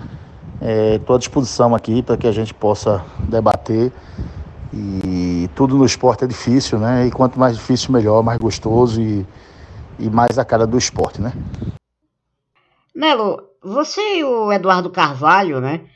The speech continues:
Speaker 2: É, vocês obtiveram nessa semana vitórias na justiça contra a decisão do Conselho Deliberativo que adiou as eleições. Entretanto, né,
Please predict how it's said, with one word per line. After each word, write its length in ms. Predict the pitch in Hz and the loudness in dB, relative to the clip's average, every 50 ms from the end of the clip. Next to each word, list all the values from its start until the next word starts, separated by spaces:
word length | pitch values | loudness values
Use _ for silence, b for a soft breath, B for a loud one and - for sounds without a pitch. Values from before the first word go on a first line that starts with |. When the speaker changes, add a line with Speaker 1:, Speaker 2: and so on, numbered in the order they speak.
| b b b b b b b - | b b b b b b b -10
Speaker 2:
É, 300 | - 123 127 131 131 127 | -6 -2 0 0 0 0
vocês 320 | 127 143 156 - 208 226 | -2 -4 -8 -8 -6 -6
obtiveram 520 | 277 277 285 277 - 311 196 185 196 190 185 | -6 -6 -6 -6 -6 -2 0 2 2 2 2
nessa 260 | 170 165 165 - 170 | 0 -2 -4 -6 -8
semana 380 | 160 - 170 135 135 151 175 208 | -8 -8 -8 -6 -4 -4 -4 -4
vitórias 520 | 208 226 208 - 190 180 185 196 214 196 | -6 -8 -8 -4 -4 -2 -2 -2 -4 -6
na 140 | 208 208 214 | -6 -6 -6
justiça 460 | 208 208 202 - - 190 196 - 254 | -6 -8 -10 -12 -12 -12 -10 -10 -10
contra 380 | - - - 220 277 262 262 202 | -10 -10 -10 -10 -8 -6 -6 -6
a 40 | |
decisão 580 | 180 175 180 180 170 143 131 127 135 165 - b b b b b b b b b _ | -6 -6 -8 -8 -8 -6 -4 -4 -4 -4 -8 b b b b b b b b b _
do 280 | - 139 147 147 139 | -10 -8 -6 -6 -6
Conselho 420 | 131 - 151 139 135 - 139 131 127 | -8 -10 -10 -10 -8 -8 -8 -6 -4
Deliberativo 640 | 131 135 131 127 139 139 143 135 - - 156 160 175 | -4 -4 -2 -2 -2 -4 -4 -6 -8 -12 -12 -12 -12
que 140 | 170 - 240 | -10 -8 -6
adiou 340 | 233 233 220 269 247 202 302 | -6 -6 -6 -4 -2 -2 -2
as 120 | 196 190 | -2 -2
eleições. 760 | 226 226 240 226 - - 135 120 104 92 - - - - _ _ _ _ _ _ _ _ _ _ _ _ _ | -4 -6 -6 -8 -8 -8 -8 -8 -8 -8 -12 -16 -20 -20 _ _ _ _ _ _ _ _ _ _ _ _ _
Entretanto, 800 | - 403 - 440 392 392 - 226 240 294 330 - - 185 151 | -16 -10 -6 -6 -6 -4 -2 0 0 0 0 0 -2 -4 -4
né, 240 | 139 147 170 196 196 | -2 -2 -2 -4 -4